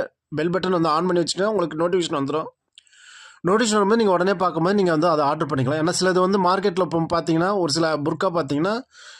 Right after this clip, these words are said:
எட்நூறுரூவா, தொள்ளாயிரம் அந்த ரேஞ்சுக்கு வித்துட்டு இருப்பாங்க. இப்போ பார்த்தீங்கன்னா ஜோயா ஃபேப்ரிக் நாங்க ரீசென்ட்டா வந்து சேல்ஸ் பண்றோம் வெறும் ஐந்நூறு ரூபாய்க்கு. அதே மாதிரி வந்து சிலதெல்லாம் வந்து நம்ம, நம்ம ஐந்நூறு ரூபாய்க்கு அம்ப்ரெல்லாவில் யாருமே கொடுக்க போறதில்ல.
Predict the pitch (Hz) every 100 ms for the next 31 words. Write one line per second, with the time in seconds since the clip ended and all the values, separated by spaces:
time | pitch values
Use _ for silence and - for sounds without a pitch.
0 | _ 139 196 202 208 180 180 190 180 165
1 | 170 165 151 135 135 135 139 165 160 147
2 | 160 165 170 156 185 165 156 175 180 151
3 | 135 160 160 156 170 156 156 156 135 139
4 | 131 151 139 156 151 147 147 147 147 127
5 | 135 135 _ _ _ _ _ _ _ -
6 | - _ - _ _ - _ - 190 220
7 | 226 220 220 190 190 226 226 208 185 190
8 | 190 202 190 202 196 185 170 165 - 156
9 | 175 180 185 190 202 175 175 185 185 185
10 | 185 160 165 180 165 175 147 135 131